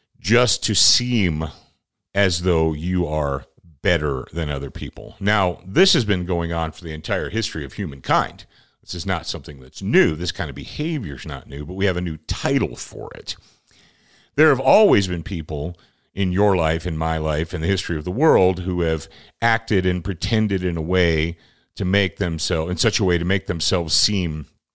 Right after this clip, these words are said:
morally upright or morally better or, uh, more virtuous than you or I.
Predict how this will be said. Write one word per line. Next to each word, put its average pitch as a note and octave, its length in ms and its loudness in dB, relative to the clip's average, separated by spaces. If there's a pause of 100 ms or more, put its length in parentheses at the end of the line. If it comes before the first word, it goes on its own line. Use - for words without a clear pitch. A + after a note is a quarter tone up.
(680)
morally G2 800 4
upright D#2+ 540 0
or E2 140 -2
morally E2 560 0
better D2+ 640 -2
or, C#2+ 420 -4 (640)
uh, D#2+ 180 -4
more F2 500 2 (800)
virtuous F2+ 1040 0
than D#2+ 280 -2
you D#2+ 200 0
or D2 180 -4
I. B2 240 -4